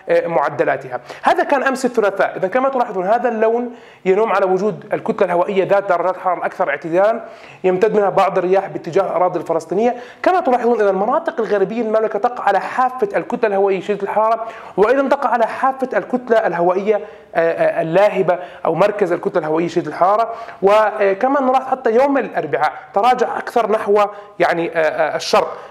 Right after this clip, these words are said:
إذن هذا أمس الثلاثاء، هذا يوم الأربعاء، وما زال هناك بعض التيارات الهوائية التي تمتد من، آه، يعني، البحر الأبيض المتوسط باتجاه الأراضي الفلسطينية والمناطق الغربية من الأردن، وهذا هو سبب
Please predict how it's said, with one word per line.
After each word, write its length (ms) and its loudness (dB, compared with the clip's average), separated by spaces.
إذن 160 4
هذا 220 2
أمس 180 -4
الثلاثاء، 600 2
هذا 440 2
يوم 380 -2
الأربعاء، 720 0
وما 720 4
زال 160 2
هناك 240 0
بعض 200 2
التيارات 500 2
الهوائية 300 0
التي 160 -10
تمتد 440 -2
من، 220 0
آه، 220 0
يعني، 560 0
البحر 280 0
الأبيض 160 0
المتوسط 400 -4
باتجاه 280 0
الأراضي 340 0
الفلسطينية 720 0
والمناطق 640 2
الغربية 480 0
من 120 0
الأردن، 260 0
وهذا 240 2
هو 140 2
سبب 280 0